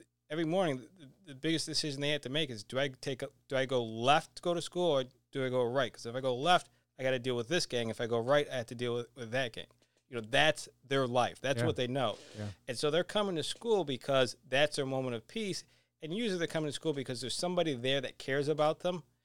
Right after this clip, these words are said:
Speaker 1: that they feel like they can have some sense of stability and peace. And so,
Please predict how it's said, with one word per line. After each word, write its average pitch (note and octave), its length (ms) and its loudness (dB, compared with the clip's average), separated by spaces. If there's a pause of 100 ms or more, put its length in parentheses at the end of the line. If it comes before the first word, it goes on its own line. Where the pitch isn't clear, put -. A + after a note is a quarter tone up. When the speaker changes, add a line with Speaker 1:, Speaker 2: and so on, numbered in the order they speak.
(440)
Speaker 1:
that B2 160 -6
they C#3+ 100 -2
feel D#3+ 240 0
like C#3 160 2
they C3 100 -8
can A#2 140 -8
have C3+ 540 2
some C#3 240 -4
sense B2 320 -6
of A2+ 120 -4
stability G2+ 800 -2 (880)
and A#2+ 280 -2 (180)
peace. - 360 -8 (520)
And B2+ 400 4
so, C#3 420 0